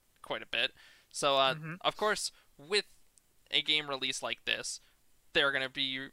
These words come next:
Speaker 1: releasing special editions. So they're gonna give, like, in, in bonus in-game goodies, bonus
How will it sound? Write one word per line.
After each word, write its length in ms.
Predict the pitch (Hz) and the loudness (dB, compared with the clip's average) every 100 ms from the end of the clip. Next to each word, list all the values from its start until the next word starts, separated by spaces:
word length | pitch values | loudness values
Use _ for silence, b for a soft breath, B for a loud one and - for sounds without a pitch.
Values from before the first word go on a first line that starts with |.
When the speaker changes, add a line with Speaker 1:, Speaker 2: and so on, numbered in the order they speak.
| - | -12
Speaker 1:
releasing 600 | 131 131 - 123 123 135 _ _ _ _ - | -10 -8 -6 -8 -10 -16 _ _ _ _ -14
special 360 | - 208 - 117 | 0 0 2 -4
editions. 460 | - - - - | -10 -12 -12 -12
So 220 | - 120 117 | -8 -4 -2
they're 120 | 117 | 0
gonna 260 | 120 120 123 | 2 0 0
give, 240 | 127 123 | 0 -2
like, 220 | 127 120 - | 0 -2 0
in, 200 | 143 131 - _ - | -2 -2 -16 _ -2
in 200 | - 170 143 | 4 4 2
bonus 280 | 139 131 131 | 0 0 -2
in-game 360 | 151 143 127 127 | -6 -2 -2 2
goodies, 400 | 175 185 180 170 _ - b b - | 2 4 0 -4 _ -20 b b -4
bonus 400 | 123 120 123 - | -2 0 -2 -6